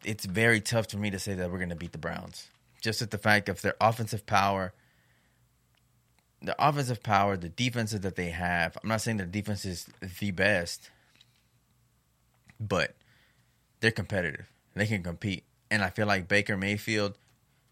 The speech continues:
is coming back home. He's coming to, coming to Texas. And I believe he's playing with a chip on his shoulder just because the all was expected from Dak is,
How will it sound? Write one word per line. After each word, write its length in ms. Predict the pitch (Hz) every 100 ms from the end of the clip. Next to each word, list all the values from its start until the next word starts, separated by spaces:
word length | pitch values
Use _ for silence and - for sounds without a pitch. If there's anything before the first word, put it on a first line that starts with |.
| _ _ _ _ _ _ _ -
is 100 | 104
coming 260 | 117 120
back 160 | 101 73
home. 220 | 85 73 95 _ _ _ _ _ _ _
He's 140 | -
coming 280 | - 107 98
to, 60 | 82 _ _ _
coming 200 | - 104
to 60 | 110
Texas. 420 | 87 65 - - _ _ _ _ _ _ _ -
And 760 | 92 87 85 82 82 80 80 - _ _ _ _ _ _ _ _ _ _ _ _ _ _
I 120 | - 101
believe 440 | 95 92 92 90
he's 280 | - 101 -
playing 400 | - 104 107 107
with 140 | 92
a 40 | 85
chip 280 | - 110
on 120 | 117 117
his 80 |
shoulder 440 | 110 120 117 123 127 _
just 200 | 120 113
because 260 | 110 110 98
the 80 |
all 260 | - 95 104 98 101 - - _ _
was 240 | 95 101 104
expected 440 | 101 - 117 127
from 140 | - 92
Dak 400 | 98 151 160 - _ _ _
is, 220 | - -